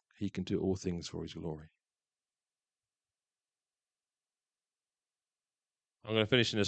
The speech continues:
in a short while. I didn't wanna go on for too long, but it's right that we respond to God's word with worship and reflect, and we're gonna do communion to do that as well, which is a together shared experience.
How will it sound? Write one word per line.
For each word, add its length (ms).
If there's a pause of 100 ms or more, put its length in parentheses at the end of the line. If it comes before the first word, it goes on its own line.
in 100
a 60
short 220
while. 380 (320)
I 60
didn't 140
wanna 100
go 160
on 60
for 120
too 140
long, 220
but 160 (1800)
it's 200
right 180
that 120
we 60
respond 380
to 60
God's 280
word 260 (300)
with 120
worship 380 (300)
and 160
reflect, 500
and 140
we're 80
gonna 120
do 80
communion 400
to 80
do 120
that 180
as 100
well, 300 (420)
which 160
is 120
a 80
together 360
shared 260
experience. 720